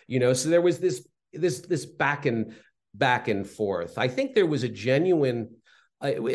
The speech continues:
I think this really on some levels was a real, a tremendous camaraderie, uh, among these two men. They really adored one another. I think Lodge would do, have done anything for Theodore Roosevelt. And I suspect Theodore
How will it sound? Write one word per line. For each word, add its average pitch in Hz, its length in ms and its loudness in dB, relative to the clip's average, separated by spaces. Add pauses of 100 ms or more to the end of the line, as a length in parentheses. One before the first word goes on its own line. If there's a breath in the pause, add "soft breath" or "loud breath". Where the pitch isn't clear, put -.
I 285 100 2
think 392 220 -2
this 220 200 -2
really 180 260 4
on 135 140 4
some 131 260 -2
levels 113 460 -4
was 110 180 -8
a 117 60 -4
real, 139 320 0
a 131 160 -2
tremendous 208 480 -4
camaraderie, 104 1080 -2 (400 soft breath)
uh, 120 160 -4
among 113 420 -2
these 95 260 -10
two 101 200 -8
men. 95 260 -8
They 113 120 -2
really 202 320 0
adored 113 720 -4 (800)
one 117 320 -4
another. 104 400 -4
I 127 80 0
think 165 180 0
Lodge 147 440 0
would 123 240 -8
do, 131 100 -6
have 127 160 -8
done 135 320 2 (380 loud breath)
anything 95 600 -4 (600)
for 117 180 -2
Theodore 104 480 -2
Roosevelt. 87 800 -4
And 226 140 0
I 220 100 2
suspect 165 720 -4
Theodore 113 640 2